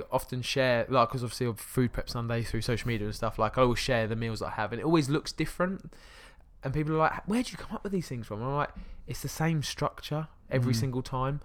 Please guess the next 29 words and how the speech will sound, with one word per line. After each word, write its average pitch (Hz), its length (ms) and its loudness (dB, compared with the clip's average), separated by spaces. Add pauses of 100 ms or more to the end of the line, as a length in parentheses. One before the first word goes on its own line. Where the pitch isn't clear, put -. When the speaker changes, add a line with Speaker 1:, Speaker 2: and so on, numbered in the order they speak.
(280)
Speaker 1:
It's - 240 0
literally 139 560 2 (1040)
a 143 140 2
protein 110 560 -4
source." - 580 -8
Speaker 2:
Yeah. 107 280 -2 (180)
Speaker 1:
So, 123 220 2 (320)
you 120 100 -4
know, 104 300 -2
and 113 160 -2
it's, - 400 -4
you 120 100 -4
know, 104 180 2
I 113 60 6
try 139 280 8
and 123 80 4
hit 123 220 0 (160)
between 120 320 2
thirty 127 340 2
and 113 100 -4
forty 107 220 -4
grams 113 320 0
of 110 100 -6
protein 110 640 -4
per 104 460 0 (220)
lunch 107 840 -4 (200)
coming 107 260 -4
in. 101 120 -6
So 107 200 2